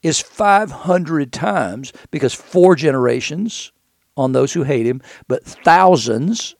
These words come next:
and they read into that, of generations of those who love me and keep my commandments. So it's five hundred times at least, 'cause thousands is more than one thousand. So it, it's at least five hundred times greater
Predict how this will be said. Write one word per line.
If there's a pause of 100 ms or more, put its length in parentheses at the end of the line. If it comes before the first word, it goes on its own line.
and
they
read
into
that,
of
generations (320)
of
those
who
love
me
and
keep
my
commandments.
So
it's
five
hundred
times
at
least, (280)
'cause
thousands
is
more
than
one
thousand. (300)
So
it,
it's
at
least
five
hundred
times (680)
greater